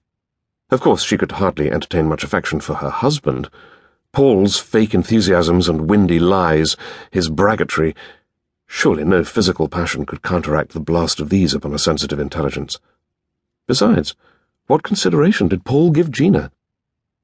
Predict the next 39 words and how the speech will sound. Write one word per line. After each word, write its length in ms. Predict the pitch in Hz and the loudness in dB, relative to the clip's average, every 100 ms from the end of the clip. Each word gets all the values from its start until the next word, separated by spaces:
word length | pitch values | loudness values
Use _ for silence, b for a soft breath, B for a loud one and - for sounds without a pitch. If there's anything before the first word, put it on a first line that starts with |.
| _ | _
His 120 | 147 | 0
mind 320 | 160 165 175 127 | 4 4 4 4
was 140 | 123 | 2
fully 260 | - 175 190 | 2 2 4
occupied 400 | 175 156 127 107 | 2 2 2 4
in 100 | 101 | 4
the 140 | 92 160 | 2 0
hopeless 300 | 165 110 101 | 0 0 2
and 100 | 92 | 0
ridiculous 460 | 92 - 92 85 | 0 0 0 0
task 400 | 113 90 78 - B B B B | 2 2 0 -4 B B B B
of 180 | - - - | -10 -10 -6
putting 240 | 131 113 | 0 2
himself 440 | 107 104 117 107 | 2 2 2 2
over 280 | 107 101 95 | 2 2 2
big. 480 | 85 80 92 71 69 _ _ _ _ _ _ _ _ _ - | 0 0 2 0 -4 _ _ _ _ _ _ _ _ _ -4
Where 200 | 80 107 | 2 2
was 120 | 139 | 4
he 80 | 170 | 2
now, 240 | 175 294 | 2 2
for 160 | - 76 | 0 -2
instance? 480 | 71 - 67 - - _ _ _ _ _ _ - | -2 -8 -8 -8 -10 _ _ _ _ _ _ -6
Rushing 340 | 98 - 107 | -4 0 0
off 160 | 120 135 | 2 0
on 80 | |
some 220 | 113 120 101 | 2 2 4
wild 300 | 107 107 87 | 2 2 2
goose 220 | 110 - | 0 0
chase? 340 | 113 123 - _ _ _ _ _ | -2 -2 -4 _ _ _ _ _
Throwing 420 | - 117 127 110 | -4 2 4 4
his 160 | 104 95 | 4 2
importance 580 | 98 95 117 101 92 90 | 2 2 0 2 2 2
at 60 | - | -2
the 60 | 87 110 | -2 0
head 100 | 92 | 0
of 80 | |
some 220 | - 92 85 | 2 2 2
dazzled 400 | 92 87 87 - | 2 2 0 0
scribbler, 480 | - 107 87 80 | 0 2 2 0